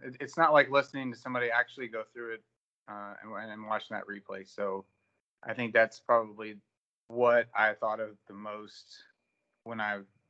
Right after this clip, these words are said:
thought about what would I do in these situations, right? 'Cause, you know, you watch a video and be like, "Well, what would I do? Do, would I know to say that? Would I know to think about this?" Um, and those sort of things. So I, I really, um, fall back on those, those replays. And I, I think replays are underused on, on,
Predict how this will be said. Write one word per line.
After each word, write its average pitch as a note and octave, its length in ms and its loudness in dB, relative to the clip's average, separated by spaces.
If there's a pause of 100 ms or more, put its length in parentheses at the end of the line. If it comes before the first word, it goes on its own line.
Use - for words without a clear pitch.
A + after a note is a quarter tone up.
(180)
thought B2 140 10
about A#2+ 200 4
what C3+ 180 -2
would C3 100 -2
I B2 100 0
do B2 160 -10
in A#2+ 80 -10
these A2 160 -18
situations, G#2 640 -12
right? G2 200 -2
'Cause, A2 80 -14
you A2+ 60 -8
know, A2+ 80 -8
you G#2+ 140 -10
watch A2+ 240 0
a A2 40 -12
video A2 220 -10
and A2 80 -12
be G#2 80 -10
like, G#2 140 -10
"Well, G#2+ 100 -10
what B2+ 160 2
would A2+ 140 0
I E3+ 140 4
do? A#2+ 100 -10
Do, F#2+ 320 -20
would G2+ 100 -16
I F#2 220 -6
know A2 120 -14
to A2+ 80 -20
say B2 200 -14
that? E3+ 200 -8
Would G2+ 120 -8
I G#2 100 -8
know G#2+ 160 -20
to G2+ 60 -16 (100)
think B2 160 -20
about A2+ 240 -6
this?" - 400 -12 (840)
Um, F#2 380 -14
and G2+ 120 -8
those G#2+ 220 -4
sort F2 200 -8
of - 40 -12
things. F#2+ 220 -16
So A#2+ 80 4
I, A#2+ 120 12
I B2+ 120 6
really, D#3+ 580 6
um, G#2 300 -8 (140)
fall A#2+ 160 8
back A2+ 240 6
on A2 160 -2
those, A2 340 -8
those A#2+ 220 -4
replays. B2+ 380 -2
And A#2+ 100 -4
I, C3 100 2 (140)
I C#3+ 40 0
think D#3 200 -10
replays C3+ 480 -4
are A2+ 240 -10 (200)
underused A#2+ 480 -8
on, A2+ 320 -8
on, A#2+ 180 -12